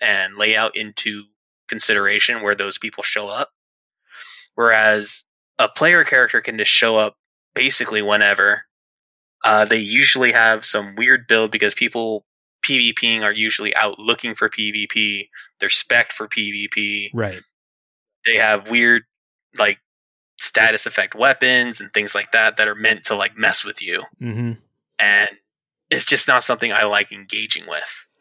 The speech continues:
Speaker 2: Yeah. I hate P V P so much. Like, I play online because I really want messages. I li-, I love reading
Speaker 1: Uh-huh.
Speaker 2: messages, so I don't want those to go away. So I always play online. But I think I've probably got invaded, like,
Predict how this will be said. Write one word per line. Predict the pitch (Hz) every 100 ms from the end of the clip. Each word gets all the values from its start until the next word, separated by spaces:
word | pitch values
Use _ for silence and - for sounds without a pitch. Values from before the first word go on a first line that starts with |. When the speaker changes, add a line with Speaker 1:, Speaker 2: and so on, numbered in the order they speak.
| _ _ _ _
Speaker 2:
Yeah. | 131 104 92 _ _ _ _ -
I | 131
hate | 135 131
P | - 123
V | 117
P | 110 123 117 110 - _ -
so | - 123
much. | 110 107 107 - -
Like, | 113 110 - - _
I | 127
play | 131 180 170
online | 147 143 117 123 135
because | 120 123
I | 120
really | 113 117 117
want | 110 113 120
messages. | 123 110 - 131 151 160 165 -
I | -
li-, | 110 110 -
I | 127
love | 123 123 120
reading | 110 117 120
Speaker 1:
Uh-huh. | 110
Speaker 2:
messages, | 113 - 135 143 135
so | 120
I | 110
don't | 120 117
want | 117
those | 117 117 -
to | 120
go | 127
away. | 123 123 123
So | 120 120
I | 123
always | 147 143 120
play | - 117
online. | 113 107 107 113 120 - - _ _ -
But | 123 123 123 _ - - _ _ _
I | 151
think | 202 196
I've | - 180 208
probably | - 190 190
got | 170 165
invaded, | 160 135 117 123 131 123
like, | 113 110 107